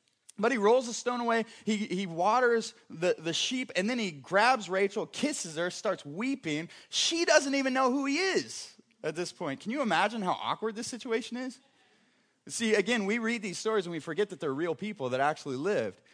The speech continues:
He kisses her, and he's so, he's so overwhelmed, and, and we see there over and over, he's, he's looking, he's saying, "Oh, these, this is the daughter of, of Laban, my mother's brother, the sheep of Laban, his mother's brother. He waters the sheep of Laban, his mo-,"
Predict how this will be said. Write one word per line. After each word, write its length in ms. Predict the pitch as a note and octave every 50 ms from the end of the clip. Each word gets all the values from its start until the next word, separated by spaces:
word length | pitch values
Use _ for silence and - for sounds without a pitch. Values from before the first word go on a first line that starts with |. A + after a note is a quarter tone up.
| _ - - - _ -
He 160 | - A3+ G#3+
kisses 520 | - - - A3 B3+ A#3 - A#3 A3 G3
her, 160 | G#3+ G#3+ G#3+
and 100 | G#3 F#3+
he's 120 | F#3+ F3 -
so, 480 | - - - - C4 B3+ B3 B3 A3+ - - - -
he's 160 | G#3+ G3+ -
so 180 | - B3+ A#3+
overwhelmed, 640 | - - A#3 A3+ G#3 G#3 F#3 F3+ F#3+ G3+ G3 F#3 F#3 F3+
and, 120 | E3+ F3+ - -
and 160 | F3+ G3 G3+
we 80 | G#3+
see 240 | - - - B3+ C4
there 200 | G#3+ G#3+ F3+ D3 -
over 260 | G#3 A#3 B3 A3+ A#3+
and 100 | A3+ G#3+
over, 280 | G#3 G#3+ A3 G3+ G3+ F#3+
he's, 340 | F3+ E3+ F3+ G3+ F3 - -
he's 220 | - F3 F#3+ D3
looking, 320 | F3 A3 A3+ A3+ A3 G3+ F#3+
he's 140 | F3+ D3+ -
saying, 240 | G#3+ G#3 F#3 D#3+ - - - - - - _ - -
"Oh, 60 | F#3
these, 300 | E3+ D#3 F3+ A3 G3+ -
this 240 | - C#3+ G3+ G3+ -
is 100 | G3+ E3
the 80 | F#3 G3
daughter 500 | E3 G#3 G#3 A3+ A3+ A3+ G#3+ F#3+ F#3 F3+
of, 380 | - D3+ E3+ E3 D#3+ D3 D3 - -
of 160 | F3 E3 D3+
Laban, 420 | D#3+ G3 G#3+ A3+ A3 F3 D3+ D3
my 80 | D3+ D#3+
mother's 320 | F3 F#3+ F#3 F#3 F#3 D3
brother, 300 | D3 F#3 G#3 G#3 F3+ D#3
the 80 | D3 E3+
sheep 340 | - - - B3+ A#3+ G3 G3
of 140 | F#3 D#3+
Laban, 340 | F3 G#3 A3 G#3 F3 F3+ D#3+
his 160 | D#3 D3 C#3+
mother's 260 | F#3 G3+ F#3+ F#3 D#3 D3
brother. 320 | D#3 F#3+ G#3 G#3+ F#3 F3
He 100 | E3 E3+
waters 440 | D#3 C#3+ F3 G#3 A#3+ A#3 A3 F#3+ D3+
the 80 | F3+
sheep 260 | F3 - - G3+ E3+ D#3
of 140 | D#3+ C#3
Laban, 240 | D#3 G3 G3 G3 F3+
his 140 | F3 D#3 D3+
mo-," 100 | F#3+ F3+